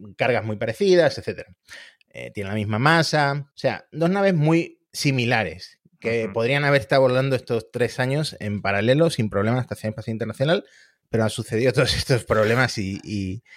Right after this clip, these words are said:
Speaker 1: y retrasos. Entonces, despega desde Cabo Cañaveral en un Atlas cinco de United Launch Alliance.
Speaker 2: Ujú.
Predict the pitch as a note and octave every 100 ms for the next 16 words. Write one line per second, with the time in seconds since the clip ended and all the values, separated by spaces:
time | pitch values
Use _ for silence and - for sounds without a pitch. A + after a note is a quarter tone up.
0 | - A#2+ A#2 G2+ A#2 - E2 - - D3
1 | E3+ D3+ G2 E2+ - _ _ A#2+ C#3 -
2 | F3+ C3 D#2+ - A2 G2 G2 F#2+ G2 G2
3 | A#2+ A2 A#2 C3+ G#3 E4 _ G#2+ G#2 G2+
4 | G#2+ A#2+ - A2+ - D3+ A2 F#2+ F#2+ G2
5 | F#2+ G2 G#2 G#2+ G#2+ G#2+ G#2+ B2+ D3+ F3+
6 | A#3+ - _ _ _ A#2 F#2+ F#2 A#2